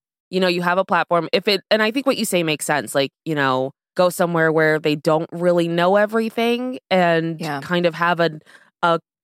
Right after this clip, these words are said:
Speaker 1: blank slate to lay things out. And it's like he
Speaker 2: Mm-hmm.
Speaker 1: had that opportunity and he did such a shitty job. Like, he just
Speaker 2: <laughs>
Speaker 1: very, I mean,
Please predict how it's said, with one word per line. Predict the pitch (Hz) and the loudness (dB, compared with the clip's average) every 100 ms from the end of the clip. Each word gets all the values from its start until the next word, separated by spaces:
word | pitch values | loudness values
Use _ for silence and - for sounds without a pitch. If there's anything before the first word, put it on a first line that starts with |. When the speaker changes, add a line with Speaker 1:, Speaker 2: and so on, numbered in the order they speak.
| _ _ | _ _
Speaker 1:
blank | 208 208 202 196 | -2 0 0 -4
slate | - - 202 196 185 _ _ _ _ | -8 0 2 2 -2 _ _ _ _
to | - 185 | 0 0
lay | 180 180 190 | 4 2 2
things | 190 185 180 | -2 -2 0
out. | 156 180 262 - _ | 0 2 0 -4 _
And | 208 202 | 0 0
it's | 196 | 0
like | 214 196 | 0 0
he | 160 269 302 | -2 0 0
Speaker 2:
Mm-hmm. | 302 | 0
Speaker 1:
had | 262 311 | -2 0
that | 285 | 2
opportunity | 240 214 208 190 185 170 151 139 135 _ _ _ | 2 0 -2 -4 -6 -6 -4 -8 -8 _ _ _
and | 226 220 | -2 -2
he | - 240 294 | -4 -4 -2
did | 330 302 | -2 -4
such | - - 196 214 - | -8 -2 -2 -2 -4
a | 277 | -4
shitty | - - 165 156 170 | -4 -4 -4 -4 -6
job. | 151 139 127 - - - | -4 -2 -2 -4 -12 -4
Like, | 220 214 | -2 0
he | 277 269 | 0 0
just | 285 277 - - _ _ _ | 2 0 -4 -14 _ _ _
Speaker 2:
<laughs> | - - _ | -20 -20 _
Speaker 1:
very, | 190 226 254 247 | 0 2 4 2
I | 214 | 0
mean, | 214 208 | 0 -2